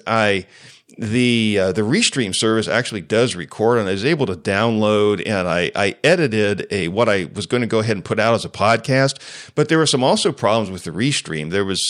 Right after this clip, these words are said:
some internet issues, it seems like, and, and there were a lot of dropouts and, and issues with, with that. That actually happened during the live stream, and I could see it was dropping in and out.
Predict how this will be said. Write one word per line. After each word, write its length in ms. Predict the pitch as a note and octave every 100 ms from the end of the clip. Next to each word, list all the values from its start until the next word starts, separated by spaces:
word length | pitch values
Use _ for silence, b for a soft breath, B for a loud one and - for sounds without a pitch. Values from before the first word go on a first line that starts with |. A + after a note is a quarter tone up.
| -
some 240 | F#2 E2
internet 400 | A2+ C#3+ C3+ C3+
issues, 380 | A2 B2+ C3+ B2
it 100 | B2
seems 320 | - B2+ B2+
like, 340 | A#2 B2 A#2+ -
and, 380 | A2+ G2+ G2 F2+ B B B
and 120 | C3+
there 80 | G3
were 80 | F#3+
a 40 |
lot 220 | A2+ B2+
of 140 | A2+ E2+
dropouts 800 | F2+ G2 G#2 E2+ F#2+ F#2 F2+ -
and, 260 | E2+ D2+ - b b
and 200 | F#2 G2+
issues 500 | B2 C3 A2 G2 E2+
with, 420 | F2+ G2 F#2+ -
with 180 | A2 G#2+
that. 320 | A#2 B2 B2+
That 140 | D3+ G#3+
actually 300 | G3 B2+ G2+
happened 320 | A2+ - G2
during 220 | G#2 F#2
the 80 | D#2+
live 260 | D#2+ G#2
stream, 220 | G#2+ F#2 E2
and 80 |
I 80 | F2
could 160 | - D#2+
see 180 | - A2+
it 60 |
was 180 | E2 D#2+
dropping 480 | D2 F#2+ G2 E2 E2
in 100 | F#2
and 140 | E2
out. 340 | F#2 G#2 -